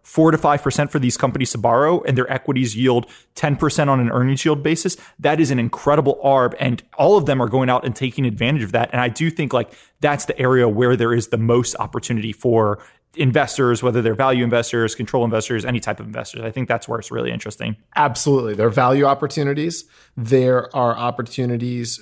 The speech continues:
Speaker 2: to be able to absorb volatility, where if you don't like volatility or need to think about volatility, then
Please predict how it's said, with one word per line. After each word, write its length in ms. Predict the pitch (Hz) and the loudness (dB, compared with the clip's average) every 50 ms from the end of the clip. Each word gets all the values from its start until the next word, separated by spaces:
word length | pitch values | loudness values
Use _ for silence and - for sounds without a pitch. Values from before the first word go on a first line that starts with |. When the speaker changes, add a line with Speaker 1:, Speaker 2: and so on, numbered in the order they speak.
| - | -10
Speaker 2:
to 240 | - - - 131 120 | -10 -6 -4 -4 -4
be 140 | 110 120 120 | -2 0 0
able 160 | 110 110 110 | 0 -2 -4
to 120 | - - | -4 -4
absorb 440 | 113 98 - - - 143 131 131 120 | -4 -4 -2 -2 2 2 2 2 2
volatility, 520 | 120 120 113 117 110 107 120 127 139 170 165 | 2 0 0 0 -2 -2 -4 -4 -2 -2 -2
where 300 | 143 123 117 113 107 - | -2 -2 -2 -2 -4 -6
if 160 | - 117 - | -10 -12 -8
you 60 | 123 | -6
don't 160 | 120 117 120 | -4 -4 -4
like 100 | 123 120 | -4 -4
volatility 680 | - 123 120 117 117 117 127 131 131 139 147 151 143 - - - - | -2 0 0 0 -2 -4 -4 -4 -2 -2 -2 -4 -6 -8 -14 -16 -6
or 160 | - 131 120 113 | 0 2 4 4
need 180 | 120 117 107 | 4 2 0
to 80 | - 117 | -2 -4
think 180 | - 131 117 | -4 -4 -4
about 180 | 113 117 120 110 | -2 -2 -2 0
volatility, 640 | 113 113 113 113 104 110 120 120 127 147 156 160 - - - _ - | 0 -2 -2 -2 -4 -2 -2 -2 0 -2 -4 -6 -8 -12 -20 _ -2
then 320 | 123 123 117 113 101 - | 0 2 2 2 0 -4